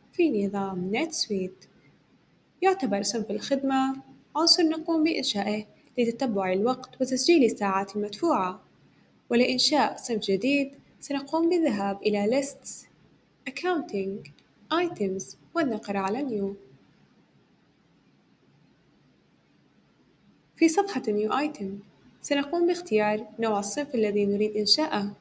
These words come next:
وإذا قمنا بالنقر على الهيلب آيكون، نت سويت سيقوم بتوفير صفحات مساعدة لتوضيح كيفية إنشاء الأصناف. وللتعرف على أنواع الأصناف التي يمكن إنشاؤها في نظام نت سويت، سنقوم بالنقر على الآيتم types.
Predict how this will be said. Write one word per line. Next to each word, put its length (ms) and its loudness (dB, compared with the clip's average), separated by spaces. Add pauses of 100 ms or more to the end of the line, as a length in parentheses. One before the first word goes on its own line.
(500)
وإذا 280 4
قمنا 380 0
بالنقر 580 -2 (140)
على 160 0
الهيلب 340 0
آيكون، 500 -2 (840)
نت 200 4
سويت 340 2
سيقوم 380 0
بتوفير 400 2
صفحات 380 -4
مساعدة 600 0 (280)
لتوضيح 440 0
كيفية 500 0 (220)
إنشاء 280 0
الأصناف. 520 -2 (680)
وللتعرف 580 4
على 200 2
أنواع 240 0
الأصناف 440 -4
التي 260 -2
يمكن 320 -2
إنشاؤها 580 -2
في 260 -2
نظام 340 -4
نت 120 -4
سويت، 360 0 (400)
سنقوم 440 -2
بالنقر 400 -2
على 200 -4
الآيتم 440 -6
types. 640 -10